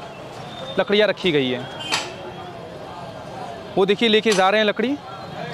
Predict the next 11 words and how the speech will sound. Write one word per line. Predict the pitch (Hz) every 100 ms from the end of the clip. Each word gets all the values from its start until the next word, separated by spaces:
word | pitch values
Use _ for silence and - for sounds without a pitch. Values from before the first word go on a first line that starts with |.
| - - - - - - - -
और | 156 190
यहाँ | 202 208
पे | 233 254
काफ़ी | 208 208 262
संख्या | 240 220 254
में | 254
मजदूर | 202 170 180 247
भी | 226
काम | 196 190
करते | 202 190 208
हैं। | 208 233